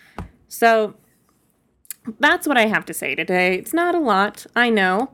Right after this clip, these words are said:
but I do encourage you to also go to, over to my, uh, website at Liz Raw Official. I've been adding even more summer shirts, and I added a few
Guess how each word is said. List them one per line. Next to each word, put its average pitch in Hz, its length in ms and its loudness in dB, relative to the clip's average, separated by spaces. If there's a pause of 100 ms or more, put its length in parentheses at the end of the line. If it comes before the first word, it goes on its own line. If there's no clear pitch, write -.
but 233 140 4
I 233 100 4
do 254 400 -2
encourage 277 380 -2
you 254 60 -2
to - 80 0
also 214 200 -4
go 220 160 0
to, - 240 -10
over 226 180 2
to 302 120 -6
my, 294 200 0 (180)
uh, 226 400 0
website 196 480 0
at 208 100 -4
Liz 196 160 -4
Raw 202 100 4
Official. 196 340 -2
I've 196 140 2
been 196 80 -4
adding 185 240 0
even 185 220 -2
more 262 240 -2
summer 254 300 -4
shirts, 226 440 -4 (420)
and 269 480 0
I 214 140 -2
added 226 300 0
a 220 80 0
few 220 580 0